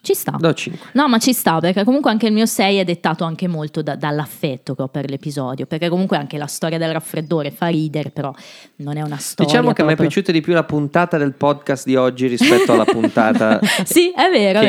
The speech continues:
Speaker 1: vero.
Speaker 2: abbiamo
Speaker 1: È
Speaker 2: regist-,
Speaker 1: vero,
Speaker 2: che,
Speaker 1: cioè,
Speaker 2: che
Speaker 1: abbia-,
Speaker 2: abbiamo visto.
Speaker 1: abbiamo riso molto, e poi quella è una cosa che ti fa alzare i voti a volte, tu lo
Speaker 2: Sì.
Speaker 1: dici spesso, dopo averne parlato, eh. E, ehm,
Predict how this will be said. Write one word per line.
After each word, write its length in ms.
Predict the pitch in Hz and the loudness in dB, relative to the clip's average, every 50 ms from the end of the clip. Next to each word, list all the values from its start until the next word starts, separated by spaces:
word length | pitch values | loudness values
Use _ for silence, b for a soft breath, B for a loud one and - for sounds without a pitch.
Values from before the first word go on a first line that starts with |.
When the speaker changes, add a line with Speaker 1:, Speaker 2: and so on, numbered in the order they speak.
| - | 4
Speaker 1:
vero. 100 | 190 - | 2 2
Speaker 2:
abbiamo 420 | 117 - - 113 110 107 110 110 107 | 0 0 2 2 2 2 2 0 0
Speaker 1:
È 40 | 107 | 2
Speaker 2:
regist-, 220 | 104 - 320 330 | 2 2 2 2
Speaker 1:
vero, 180 | 233 196 185 185 | 2 2 2 2
Speaker 2:
che, 120 | 185 131 | 2 2
Speaker 1:
cioè, 100 | 127 226 | 4 4
Speaker 2:
che 40 | - 208 | 4 4
Speaker 1:
abbia-, 80 | 220 - | 4 4
Speaker 2:
abbiamo 260 | 226 233 226 226 214 | 4 4 4 2 0
visto. 320 | - - - - - - | -2 -4 -6 -4 0 2
Speaker 1:
abbiamo 380 | 240 240 214 294 339 370 415 403 | 2 4 4 4 4 4 2 2
riso 280 | 269 247 269 247 339 302 | 2 4 4 4 4 4
molto, 360 | 233 180 170 165 170 - 208 | 2 2 2 2 2 2 0
e 60 | 220 | 0
poi 140 | - 571 605 - | 0 -2 -4 -2
quella 220 | - 640 640 587 | -2 -2 0 2
è 40 | 440 | 2
una 120 | 277 262 254 | 2 2 2
cosa 240 | - 302 269 330 311 | 2 2 2 2 0
che 100 | - 233 | 0 -2
ti 100 | - 208 | -2 0
fa 120 | - 277 | 0 0
alzare 300 | 277 240 - - 233 247 | 0 0 -2 -2 0 2
i 60 | 254 | 2
voti 280 | 208 147 - - - 147 | 2 0 0 -2 -2 -2
a 60 | 147 | -2
volte, 360 | 147 143 - 156 - - 170 - | -2 -2 -4 -4 -4 -4 -4 0
tu 100 | - 427 | 2 2
lo 60 | 370 214 | 4 4
Speaker 2:
Sì. 60 | 190 | 4
Speaker 1:
dici 240 | 175 196 - - - | 2 2 0 -2 -2
spesso, 320 | - - 156 151 - 196 | -2 -4 -6 -4 -2 -4
dopo 180 | 226 220 - 247 | -4 -2 -2 -2
averne 320 | 233 285 294 285 294 277 | -2 0 0 -2 -4 -4
parlato, 680 | - - 233 233 226 208 208 214 226 233 220 - 220 202 | -2 -2 -2 -2 -2 -2 -2 -4 -4 -4 -4 -2 0 0
eh. 120 | 190 160 B B B B B B B B B B B B B B B _ _ _ _ _ _ _ | 0 -2 B B B B B B B B B B B B B B B _ _ _ _ _ _ _
E, 240 | - 349 403 - - - | 2 2 2 2 0 0
ehm, 800 | 196 196 190 180 175 170 175 170 170 170 165 165 160 175 180 | 0 2 4 4 2 2 2 2 0 0 0 0 0 0 -2